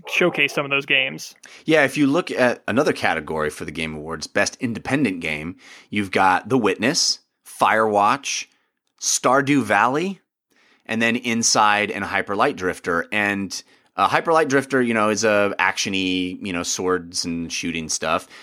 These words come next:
Speaker 2: Inside is very violent. Uh, I don't think your character convi-, uh, commits any violence, though, unless you, well, ish. I mean, that's debatable.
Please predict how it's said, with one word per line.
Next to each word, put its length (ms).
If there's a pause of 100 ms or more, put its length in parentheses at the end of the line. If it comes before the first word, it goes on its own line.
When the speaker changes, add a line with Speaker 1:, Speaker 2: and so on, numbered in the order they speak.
(160)
Speaker 2:
Inside 720
is 180
very 340
violent. 720
Uh, 360
I 120
don't 160
think 280
your 300
character 460
convi-, 580
uh, 140
commits 340
any 240 (240)
violence, 480
though, 400 (380)
unless 320
you, 240
well, 340 (300)
ish. 440
I 60
mean, 220
that's 240 (320)
debatable. 500